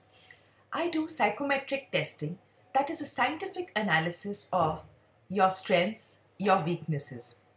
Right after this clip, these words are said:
What is your intrinsic ability to understand mechanical principles, to compute numbers, to express yourself, to reason, to articulate your points,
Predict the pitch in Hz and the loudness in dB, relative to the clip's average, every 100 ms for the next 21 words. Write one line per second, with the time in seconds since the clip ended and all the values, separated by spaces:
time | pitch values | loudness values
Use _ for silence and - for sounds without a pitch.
0 | _ _ 170 285 - - 269 - - - | _ _ 0 0 0 -4 -2 0 -2 -4
1 | _ _ - 220 - 233 247 339 320 330 | _ _ 0 2 2 -2 -2 -2 -2 -2
2 | - 185 175 180 151 143 - _ _ _ | 0 0 0 -2 -4 -8 -14 _ _ _
3 | _ _ - 247 294 - _ - 208 214 | _ _ -8 -6 -6 -10 _ -2 0 2
4 | 262 - 220 226 254 _ _ _ _ - | 0 2 0 -2 -6 _ _ _ _ -6
5 | 190 185 165 180 - 233 226 202 208 - | -2 2 2 2 0 0 0 -2 -2 -4
6 | 220 220 - - _ _ - 214 208 220 | -6 -6 -8 -12 _ _ -10 -10 -2 -2
7 | 190 240 277 247 190 185 185 180 180 - | 0 -2 -2 0 -2 0 4 4 2 -6
8 | - _ _ - 208 190 - - 269 277 | -14 _ _ -12 -6 -2 0 4 4 4
9 | 262 208 202 190 156 160 - - _ _ | 4 2 2 2 2 0 -4 -18 _ _
10 | _ - 302 269 180 226 180 165 135 _ | _ -2 0 2 0 2 2 0 -4 _
11 | _ _ _ _ _ - 233 - 196 - | _ _ _ _ _ -8 -6 4 4 4
12 | 285 - 277 302 - 233 190 185 190 165 | -2 -2 0 0 -2 0 2 2 2 2
13 | 143 139 - - | 2 -2 -4 -6